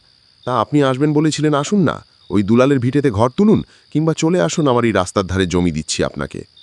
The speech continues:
আমাদের গায়ে এখন লোকের দরকার, আপনি আসুন, খুব ভালো ধানের জমি দেবো আপনাকে। আর আম কাঁঠালের বাগান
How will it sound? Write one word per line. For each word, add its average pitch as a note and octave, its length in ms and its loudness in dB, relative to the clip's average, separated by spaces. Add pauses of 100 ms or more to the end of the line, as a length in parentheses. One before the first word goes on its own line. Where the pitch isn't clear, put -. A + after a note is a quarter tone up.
(160)
আমাদের C#2+ 340 -2
গায়ে G2+ 240 -2
এখন A2+ 200 -2
লোকের F#2+ 320 0
দরকার, E2 360 -2 (340)
আপনি F#2+ 220 -2
আসুন, F#2 340 -2 (240)
খুব B2+ 240 0
ভালো C3 320 0
ধানের B2+ 240 2
জমি B2 240 2
দেবো A#2+ 160 2
আপনাকে। E2 440 -2 (340)
আর C#2 360 -2
আম E2 200 -4
কাঁঠালের G#2+ 380 2
বাগান G2+ 380 0